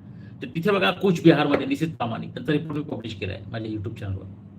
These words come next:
अं, तिरुवनंतपुरममध्ये यावेळेस शशी थरूरची सीट धोक्यात आहे,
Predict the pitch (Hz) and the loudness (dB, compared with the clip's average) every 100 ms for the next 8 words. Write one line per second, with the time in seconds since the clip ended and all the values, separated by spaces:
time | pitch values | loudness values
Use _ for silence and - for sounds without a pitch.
0 | - - - - - - - - - - | -18 -18 -16 -14 -14 -14 -14 -14 -14 -12
1 | - - - - - - - - - 170 | -10 -8 -8 -8 -10 -10 -12 -14 6 8
2 | 208 220 - 202 208 202 196 185 185 175 | 8 2 -2 0 0 2 2 4 4 2
3 | - 165 170 151 147 147 - 139 117 101 | -2 0 0 0 -2 -2 -6 -6 -6 -4
4 | 98 - | -6 -8